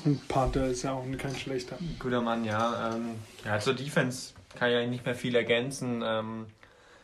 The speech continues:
Speaker 2: hab's da schon mal gesagt, aber ich sag's wieder, Tyus Bowser für mich, ähm, einer der Spieler, die die geilsten Namen haben.
Speaker 1: Ist
Speaker 2: Gerade
Speaker 1: so,
Speaker 2: als
Speaker 1: ja.
Speaker 2: Linebacker so einen Bowser da stehen zu haben.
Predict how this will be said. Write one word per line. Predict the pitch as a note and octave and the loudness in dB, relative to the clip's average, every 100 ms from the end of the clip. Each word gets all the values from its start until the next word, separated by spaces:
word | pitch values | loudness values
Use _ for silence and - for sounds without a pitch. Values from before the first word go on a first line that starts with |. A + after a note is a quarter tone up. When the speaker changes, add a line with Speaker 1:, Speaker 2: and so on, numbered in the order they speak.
| - | 0
Speaker 2:
hab's | B2 - | 0 6
da | C3+ | 6
schon | - A#2+ | 8 6
mal | B2+ | 6
gesagt, | A#2+ A#2+ A#2 | 8 6 6
aber | A#2 | 2
ich | A#2 | 2
sag's | A2+ - | 2 2
wieder, | A#2+ A#2+ A#2+ | 2 4 4
Tyus | A#2+ A#2 A#2 | 6 6 6
Bowser | - A2 A#2 A#2+ A#2+ | 6 8 8 8 6
für | A#2+ | 4
mich, | A#2+ A#2 A#2+ B2+ | -2 -2 -2 -4
ähm, | A2+ A2+ A2+ G2+ | -4 -4 -6 -2
einer | A2+ A#2 A#2+ | 0 4 4
der | A#2 A#2 A#2 A2+ | 4 6 6 4
Spieler, | - A2+ A#2+ | -2 2 2
die | A2 A2 | 2 -4
die | A2+ | -2
geilsten | A2 A2+ A#2 - | 2 2 2 -2
Namen | A2 G#2+ A#2 B2 | 0 2 2 0
haben. | A2+ A2+ | 0 0
Speaker 1:
Ist | A#2 B2+ | 0 6
Speaker 2:
Gerade | C3+ C#3 | 8 10
Speaker 1:
so, | C#3 | 10
Speaker 2:
als | B2+ | 8
Speaker 1:
ja. | |
Speaker 2:
Linebacker | B2 A#2 C3+ C3 B2 B2+ A#2+ | 10 10 10 10 10 8 6
so | A#2 | 2
einen | A#2 | 0
Bowser | A2 G#2+ A#2+ B2 | 4 6 6 4
da | A2+ | 2
stehen | - A#2+ A#2+ | 0 -4 -6
zu | A#2+ - | -4 2
haben. | A2 A2+ A2+ | 4 2 0